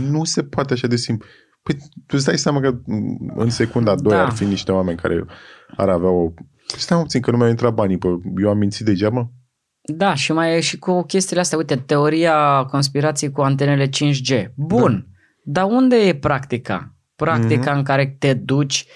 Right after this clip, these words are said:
Speaker 2: și vezi cât de tare te afectează. Du-te și stai lângă o antenă cinci G și stai
Speaker 1: Nu.
Speaker 2: ac-, acolo, fă-ți,
Speaker 1: Exact, nu văd
Speaker 2: puneți
Speaker 1: nicio creștere
Speaker 2: cortul.
Speaker 1: de ureche în plus, nicio
Speaker 2: Pune cortul frumos lângă o antenă cinci G și vedem, să vedem exact ce rău îți face, adică să vedem cum îți cade părul, cum nu mai cresc unghiile, cum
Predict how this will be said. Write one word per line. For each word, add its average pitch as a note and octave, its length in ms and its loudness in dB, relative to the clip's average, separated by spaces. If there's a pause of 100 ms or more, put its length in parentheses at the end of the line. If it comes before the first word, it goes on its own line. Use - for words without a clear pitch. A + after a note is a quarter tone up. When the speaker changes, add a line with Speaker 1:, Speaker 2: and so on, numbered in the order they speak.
(140)
Speaker 2:
și - 180 -4
vezi C#3+ 380 2
cât C#3+ 140 -2
de C3 100 2
tare B2+ 260 0
te B2 100 -2
afectează. A#2 520 -4
Du-te E3+ 320 -2
și G3+ 160 0
stai D3+ 360 0
lângă F3 300 0
o E3 120 2
antenă B2+ 500 0
cinci F3 340 -2 (100)
G G3+ 120 0
și C#3+ 160 -2
stai B2+ 420 2
Speaker 1:
Nu. E3 100 2
Speaker 2:
ac-, D3+ 40 -2
acolo, E3 340 0
fă-ți, G3+ 500 -4 (160)
Speaker 1:
Exact, D3 420 0
nu A#2+ 220 2
văd C#3+ 180 2
Speaker 2:
puneți - 260 2
Speaker 1:
nicio C3+ 100 2
creștere F#3+ 440 2
Speaker 2:
cortul. G2+ 100 2
Speaker 1:
de G2+ 80 2
ureche A2 440 4
în F2+ 120 2
plus, C#3 420 0
nicio A#2+ 340 0 (200)
Speaker 2:
Pune C4+ 380 -2
cortul G#3+ 440 -2
frumos E3 360 -2
lângă E3 240 0
o D3+ 40 2
antenă C#3+ 400 0
cinci C3+ 480 -2
G B2+ 80 2
și D3+ 220 -2
vedem, F3+ 640 2
să F#3 160 0
vedem E3 340 0
exact D#3+ 420 -2
ce E3+ 260 2
rău E3+ 280 2
îți F#3 180 0
face, G3 360 0
adică A#2+ 400 -2
să B2 160 0
vedem C#3+ 640 0
cum C#3+ 220 -2
îți C#3+ 180 -2
cade C3+ 300 -2
părul, C#3+ 440 0
cum B2 180 -2
nu B2+ 220 0
mai C3 240 -2
cresc C3+ 380 -4
unghiile, B2 540 0
cum D3 480 -2